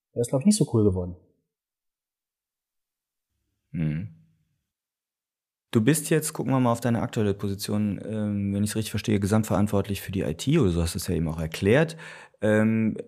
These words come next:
Speaker 2: bist du auch, äh, oder sind, ist in deinem Kontext auch die Product Ownership und die Product Owner aufgehängt oder wie seid ihr da organisiert? Wie läuft das heute bei
Speaker 1: Genau,
Speaker 2: euch ab?
Speaker 1: also in der heutigen Situation ist es tatsächlich so,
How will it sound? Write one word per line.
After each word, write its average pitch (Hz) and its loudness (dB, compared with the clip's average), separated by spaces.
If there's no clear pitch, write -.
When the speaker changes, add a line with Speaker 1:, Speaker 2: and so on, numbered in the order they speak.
Speaker 2:
bist 107 -2
du 139 4
auch, 127 2
äh, 87 -8
oder 98 4
sind, 113 0
ist 127 -2
in 120 4
deinem 113 4
Kontext 120 -2
auch 101 2
die 104 0
Product 101 0
Ownership 135 0
und 104 0
die 101 -2
Product 104 0
Owner 139 2
aufgehängt 123 -2
oder 107 0
wie 104 -2
seid 98 -2
ihr 95 -4
da 92 -2
organisiert? 95 -4
Wie 98 -4
läuft 95 -4
das 92 -4
heute 101 2
bei - 4
Speaker 1:
Genau, 107 8
Speaker 2:
euch 95 6
ab? - -4
Speaker 1:
also 113 -4
in 113 -4
der 107 -4
heutigen 139 6
Situation 131 0
ist 123 -8
es 120 -2
tatsächlich 123 -4
so, 127 0